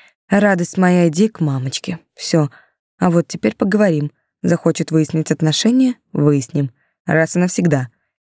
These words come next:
И нечего меня саму за дуру держать, да охотиться словно на жертву. Я сама охотник.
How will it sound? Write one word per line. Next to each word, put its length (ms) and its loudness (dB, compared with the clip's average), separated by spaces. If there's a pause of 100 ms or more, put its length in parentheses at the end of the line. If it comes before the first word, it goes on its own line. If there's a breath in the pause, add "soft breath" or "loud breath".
(140)
И 80 2
нечего 340 2
меня 260 4
саму 260 2
за 140 2
дуру 220 -2
держать, 480 -2
да 240 2
охотиться 440 -4
словно 300 2
на 120 4
жертву. 380 -2 (240 soft breath)
Я 140 4
сама 340 2
охотник. 640 -4